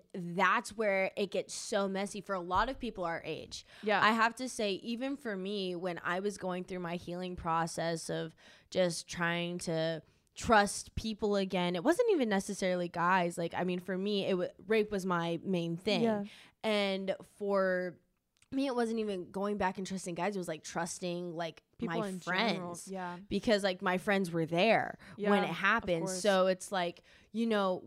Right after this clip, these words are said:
Speaker 1: when you're going through that, and then I found another person who went through something similar. And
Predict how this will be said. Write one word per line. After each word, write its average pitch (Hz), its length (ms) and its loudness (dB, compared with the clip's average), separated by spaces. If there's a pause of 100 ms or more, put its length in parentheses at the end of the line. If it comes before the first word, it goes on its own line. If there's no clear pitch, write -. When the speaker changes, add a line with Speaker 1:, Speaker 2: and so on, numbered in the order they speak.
Speaker 1:
when 202 220 0
you're 190 220 0
going 190 320 0
through 226 120 -4
that, 180 180 2
and 185 100 -4
then 190 80 -4
I 185 80 -2
found 180 240 -4
another 226 320 -2
person 214 300 -6
who 208 80 -4
went 180 200 -6
through 170 120 -6
something 170 360 -10
similar. 165 520 -10 (680)
And 208 480 0